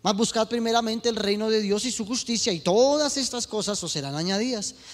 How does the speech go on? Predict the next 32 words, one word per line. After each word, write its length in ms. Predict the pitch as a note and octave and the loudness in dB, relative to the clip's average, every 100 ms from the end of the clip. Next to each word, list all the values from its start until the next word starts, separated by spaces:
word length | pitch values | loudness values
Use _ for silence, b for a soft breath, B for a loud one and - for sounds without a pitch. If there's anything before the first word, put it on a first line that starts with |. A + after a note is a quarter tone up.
| - | -6
Así 220 | F3+ G3 | -4 -2
que 500 | G#3+ A3+ - - - | 0 0 -2 -18 -10
no 380 | F3+ D#3 G#3+ C#4 | -2 2 4 6
os 200 | D4+ - | 4 2
afanéis 640 | G#3+ F#3 D#3+ D3 C#3+ D#3 - | -4 -4 -4 -4 -4 -4 -6
por 200 | C3+ C3+ | -6 -6
el 180 | C#3 A#2+ | -6 2
día 300 | G#3 C4+ B3+ | 4 4 0
de 100 | A3 | -2
mañana, 560 | G#3 F3+ E3 D#3+ D#3+ B B B | -2 -2 -2 -2 -4 B B B
porque 300 | - B2 - | -10 -8 -6
el 80 | B2 | -4
día 200 | C3+ G#3+ | 2 4
de 80 | A#3+ | 4
mañana 480 | A3+ F3+ D#3+ E3+ F3+ | 0 2 2 2 0
traerá 400 | F3 C#3 B2 A#2+ | -2 -4 -4 -6
su 160 | - C#3 | -8 -8
propia, 420 | - C#3+ D3 C3+ - _ _ - | -6 -6 -6 -10 -12 _ _ -6
propio 340 | F3+ F3 F#3 | -4 -2 -4
afán." 340 | F3 A3 A3+ F#3 B B B | -6 -8 -10 -12 B B B
Basta 480 | C#3+ A3+ B3 - A#3 | 0 2 2 -4 -6
cada 320 | - A3 A3 | -4 -4 -2
día 360 | G#3+ A3 A3+ A3+ - - | -2 -2 -4 -4 -12 -16
su 220 | - E3 | -12 -10
propio 560 | C#3+ E3+ F#3+ F#3+ G#3 G#3+ - _ _ _ _ _ | -6 -4 -4 -2 -4 -4 -12 _ _ _ _ _
afán. 840 | D3 C3 - - E3+ F#3+ E3+ C3 A2 - B B B | -10 -10 -12 -4 -2 0 -2 -4 -10 -18 B B B
La 80 | - | -6
segunda 400 | - E3 G#3 C4 | -2 0 2 2
enseñanza 640 | C4 A3+ F#3+ G3 A3+ G3+ | 2 2 4 4 2 -2
que 120 | - | -4
podemos 560 | E3+ D#3 D#3+ G3+ G#3+ D#3 | -2 0 0 0 -2 0
ver 300 | D3 G#3 G3+ | 0 0 -2